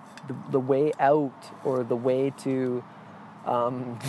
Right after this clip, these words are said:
<laughs> the enlighten-, the path to enlightenment is, you know, and, and it may be a bold statement, but the path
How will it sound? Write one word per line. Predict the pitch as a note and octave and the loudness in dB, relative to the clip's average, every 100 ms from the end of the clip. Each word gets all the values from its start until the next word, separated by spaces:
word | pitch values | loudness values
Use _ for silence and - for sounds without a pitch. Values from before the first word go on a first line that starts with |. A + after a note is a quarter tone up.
| D#3 - | -8 -6
<laughs> | D3+ - - - | -4 -6 -8 -2
the | C#3+ | 0
enlighten-, | B2+ C#3 F#3+ C3 C#3 | 4 4 4 0 0
the | B2+ | 0
path | - B2 C#3 - | -2 0 0 2
to | C#3+ | 0
enlightenment | C3+ C3+ E3 D#3 C3+ A#2+ A#2+ | 2 2 2 2 0 -2 -2
is, | B2+ B2 B2 A2 - - - - - | -2 0 0 -4 -14 -18 -18 -18 -10
you | C3+ C3 | -4 0
know, | A#2+ A#2+ B2 - - - C#3 - | 0 0 -2 -10 -20 -18 -18 -10
and, | D#3+ C3 C3 A#2+ - - - - C3 | -6 -4 -4 -8 -12 -14 -14 -10 -8
and | A#2+ A#2+ B2+ - | -6 -8 -12 -6
it | C3 - B2+ | -8 -6 -4
may | B2 | -2
be | C3 | -2
a | B2+ | -4
bold | - C3 C3 B2 | 0 2 2 0
statement, | - C#3 D#3+ B2+ A2 G#2 - - - - - | -2 0 0 -2 -8 -10 -16 -20 -20 -18 -6
but | B2+ A#2 - - - - | -4 -4 -8 -20 -20 -10
the | B2+ | -6
path | - - B2 A#2+ | -6 -2 0 0